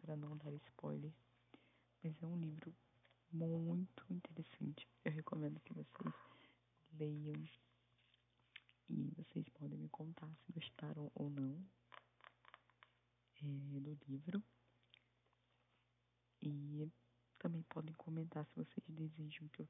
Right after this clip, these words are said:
traga, é, trechos desse livro. Ele, no caso, no, no decorrer dos episódios, trechos desse livro.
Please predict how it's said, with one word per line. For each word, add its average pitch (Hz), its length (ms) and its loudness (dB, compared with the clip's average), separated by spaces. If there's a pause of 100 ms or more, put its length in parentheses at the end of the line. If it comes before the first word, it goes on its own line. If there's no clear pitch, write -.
traga, 156 480 2 (640)
é, - 60 -10 (340)
trechos 170 500 8
desse 170 340 4
livro. 160 600 -6 (420)
Ele, 147 540 -2 (720)
no - 240 -20
caso, 156 240 4
no, 156 220 4 (880)
no - 140 4
decorrer 160 500 2
dos 156 200 -4
episódios, 151 760 -6
trechos 160 420 -2
desse 160 320 -2
livro. 156 500 -4